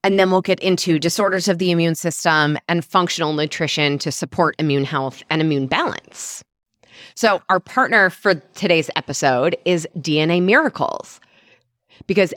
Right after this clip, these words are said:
every child is a miracle, D N A Miracles provides the highest quality body and wellness products designed for babies, children, and expectant mothers.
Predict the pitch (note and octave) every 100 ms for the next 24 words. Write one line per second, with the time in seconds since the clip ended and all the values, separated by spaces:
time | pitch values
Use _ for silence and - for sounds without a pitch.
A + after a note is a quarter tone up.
0 | - A3 A#3 C4+ - G3 F#3 F3+ - D#3+
1 | E3 D3 C3+ - - - - F3 F#3 G3+
2 | D#3+ D3+ E3+ E3+ - D#3+ D#3 D#3 D3 -
3 | F#3 G#3+ - F#3+ F3+ E3+ E3 D3+ D3 E3
4 | F3 D#3 D3 E3+ F3 - C#3 C3+ C#3 -
5 | F3+ E3 D#3+ D#3+ D3+ C3+ E3+ F3+ G#3+ A3
6 | - - E3+ E3 E3 D#3+ - - D#3 D#3+
7 | - D3 C3+ D3+ A#2+ G2+ C#2+ -